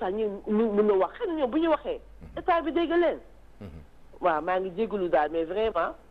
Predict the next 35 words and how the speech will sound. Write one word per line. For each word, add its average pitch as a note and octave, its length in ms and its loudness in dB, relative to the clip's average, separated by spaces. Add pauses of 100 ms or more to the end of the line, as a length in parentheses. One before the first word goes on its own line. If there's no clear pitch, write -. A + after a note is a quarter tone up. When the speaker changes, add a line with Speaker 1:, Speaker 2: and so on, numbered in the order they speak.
Speaker 2:
Mhm. G#3+ 80 -12
Speaker 1:
ma G#3 100 2
bëgg A3+ 180 -4
naa A3+ 180 0
jël F#3+ 140 -2
sax G#3+ 160 -4
sa A#3+ 80 -2
numéro A3+ 440 0
ci A#3+ 120 -6
suuf. G#3 260 -2 (180)
Speaker 2:
Waaw, A#2 220 -8
jëlal D#3 300 0
ci - 80 -6
Speaker 1:
Pour B3+ 80 4
ñu G3+ 120 -2
Speaker 2:
suuf. G3+ 40 -4 (100)
Speaker 1:
mën G3 60 2
waxtaanal. D3 420 -4
Speaker 2:
Boo, D3 180 0
boo F3 160 -2
coupé F3 280 -4
wul, C#3+ 200 0
ñu B2+ 180 -6
jox A2 160 -6
la F#2 120 -10
ko, F#2 120 -12
incha E2+ 300 -12
allah. C#2 160 -6
Speaker 1:
Waaw, F3 160 4
du F3 120 -2
ma A3 100 2
coupé, D#3+ 340 -2
incha D#3+ 280 -2
allah. G#2+ 180 -4
Speaker 2:
Jë-, D#3 140 -4